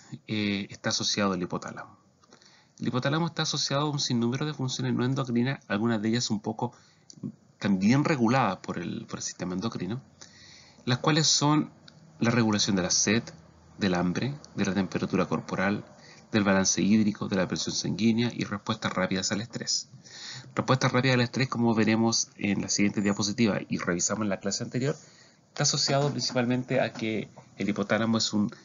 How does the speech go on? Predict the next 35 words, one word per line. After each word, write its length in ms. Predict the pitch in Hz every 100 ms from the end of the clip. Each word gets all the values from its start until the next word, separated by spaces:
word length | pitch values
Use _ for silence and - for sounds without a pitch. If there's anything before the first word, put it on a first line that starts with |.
| -
importante 460 | 101 104 101 113 -
regulador 420 | 107 98 92 101
de 80 | 104
la 80 | 90
actividad 280 | - 95
nerviosa 300 | 95 - 90
simpática, 640 | 95 76 - 82 - - - - - _ -
porque 460 | 98 98 - 95
es 340 | 101 - - - _ _ _ _
donde 300 | - 92 90
están 220 | 87 - 98
las 100 | -
primeras 340 | - - 107
neuronas 380 | 110 104 117 117
que 100 | -
hacen 220 | 98 104
sinapsis 580 | 98 98 98 - - -
a 80 | 95
nivel 380 | 92 90 92 92
del 280 | 87 82 -
tronco 320 | 98 95 110
del 100 | 110
encéfalo 480 | 113 123 - 123 - - _ -
para 220 | - 107
poder 160 | 98 95
activar 340 | - 92 92
la 80 | 85
rama 220 | 92 87
simpática. 580 | - - - - - - _ _ _ _ _ - _ _ _ - - _ _ _ _ _ - _ _ _ _ _ _ _ - - - _ -
Bien, 300 | 101 82 - - - - - - -
la 140 | 127
regulación 460 | 139 135 135 - 147
de 60 |
la 100 | 151
temperatura. 640 | 143 123 127 104 80 -